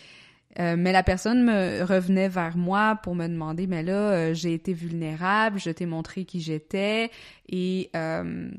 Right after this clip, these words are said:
et, euh, si c'est pas ça un signe d'intelligence émotionnelle qui semble être ce que tu recherches chez les autres, ben veux-tu m'expliquer ce que c'est l'intelligence émotionnelle ? » Et aussi,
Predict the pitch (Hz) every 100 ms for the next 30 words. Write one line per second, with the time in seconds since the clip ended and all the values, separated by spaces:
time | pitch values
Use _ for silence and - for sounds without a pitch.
0 | 185 - _ _ _ _ _ _ _ -
1 | 196 180 175 160 - 185 - 180 190 -
2 | 214 220 190 214 202 180 175 175 175 175
3 | 180 170 165 170 175 220 226 - - 170
4 | 165 - 175 - - 170 - 165 160 -
5 | 185 - - 160 156 156 190 226 233 -
6 | - - - 165 160 160 - 196 185 -
7 | 180 202 196 - 170 - 240 226 202 190
8 | 180 180 - 180 170 - 160 190 214 214
9 | - - - - 185 165 - - 208 220